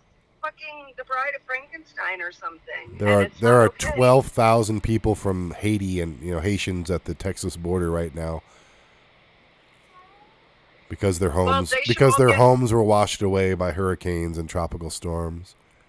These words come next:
Speaker 1: Well, they should all get free microblading on their eyebrows.
Speaker 2: I don't think they would even know what th-, I don't know what that is, so I don't think they need that. Their eyebrows are
Speaker 1: Well, I think
Speaker 2: wet.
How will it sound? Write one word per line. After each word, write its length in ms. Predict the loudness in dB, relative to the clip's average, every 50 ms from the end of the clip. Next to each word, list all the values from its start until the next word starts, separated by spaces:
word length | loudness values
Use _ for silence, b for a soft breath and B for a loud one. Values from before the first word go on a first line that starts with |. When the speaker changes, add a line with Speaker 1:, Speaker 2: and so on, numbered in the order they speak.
| _ _ _ _ _
Speaker 1:
Well, 340 | -4 -2 -2 -2 -2 -4 -4 -4
they 140 | -6 -6 -6
should 200 | -8 -10 -10 -8
all 220 | -6 -6 -6 -6 -6
get 160 | -8 -10 -10 _ _
free 160 | -10 -10 -10 -8 -8
microblading 680 | -8 -8 -8 -8 -10 -10 -10 -12 -12 -12 -12 -10 -10 -10
on 80 | -10
their 140 | -10 -10 -8
eyebrows. 840 | -6 -6 -6 -6 -8 -10 -10 -10 -12 -12 -14 -16 -20 _ _ _ _ _ _ _ _ _ _ _ _ _ _ _ _ _ _ -4
Speaker 2:
I 40 | -2
don't 120 | -2 -2 -2
think 140 | -4 -2
they 140 | 0 0 2
would 180 | 2 0 0 -2
even 240 | -2 -4 -2 -2 0
know 100 | 0 0
what 100 | -2 -2
th-, 100 | -4 -6
I 60 | -2
don't 140 | -2 0 0
know 60 | 0
what 120 | -2 -2 -2
that 120 | -4 -4 -4
is, 200 | -4 -4 -6 -6
so 220 | -4 -2 -2 -2
I 100 | -2 -2
don't 300 | -2 -2 -2 -2 -4 -8 b b b b b b b b b b b b b _ -10
think 160 | -8 -6 -4 -2
they 140 | -2 -2
need 400 | -2 -2 -2 -2 -2 -2 -4 -6
that. 640 | -6 -8 -8 -8 -8 -8 -10 -14 -16 -18 _ -20 -20 -20 -20 -20 _ _ _ _ -10
Their 140 | -6 -4 -2
eyebrows 480 | 0 0 0 2 2 2 2 2 2 0
are 40 | -2
Speaker 1:
Well, 120 | -2 -2
I 80 | -2 -4
think 120 | -2 0
Speaker 2:
wet. 400 | 0 0 0 -2 -6 -12 -16 -18